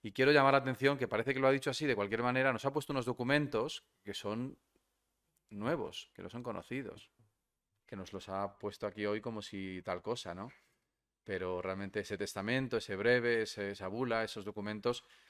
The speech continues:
alguno más conocido, pero otros realmente nos los ha dado a conocer ahora en la presencia, incluso esa misma firma de María Santo Domingo Priora, pues que tiene delante, parece que no, pero ahí nos está mostrando también que, que efectivamente la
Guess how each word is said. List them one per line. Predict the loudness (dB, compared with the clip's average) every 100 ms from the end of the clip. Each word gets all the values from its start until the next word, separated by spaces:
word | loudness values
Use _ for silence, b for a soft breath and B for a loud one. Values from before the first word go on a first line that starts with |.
| B B
alguno | -12 -6 -4
más | -4 -4
conocido, | -6 -2 0 0
pero | 2 0
otros | 0 -2 -2 -8
realmente | -4 -4 -2 -4
nos | -4
los | -4
ha | -2
dado | 0
a | -2
conocer | -4 -10 -6 -4
ahora | -2 -2 -2 -6 _ _ _ _ _
en | -8
la | -8
presencia, | -6 -8 -6 -2 -2
incluso | -2 -8 -6
esa | -4 -2 -2
misma | -4 -4 -6
firma | -4 -4 -2
de | -4
María | -4 -4 -6
Santo | -6 -8 -6
Domingo | -6 -6 -4 -4 -6 _
Priora, | -10 -4 -2 -2 -6
pues | -10
que | -10
tiene | -10 -8
delante, | -6 -6 -6 -10 -12 _
parece | -10 -8 -6
que | -4
no, | -6 -8 _ _ _ _
pero | -2
ahí | -2
nos | -4
está | -6 -4
mostrando | -4 -6 -6 -6
también | -6 -6 -4 -4
que, | -4 -4 b b b b -12
que | -12
efectivamente | -10 -4 -4 -2 -2 0
la | 2 0 -4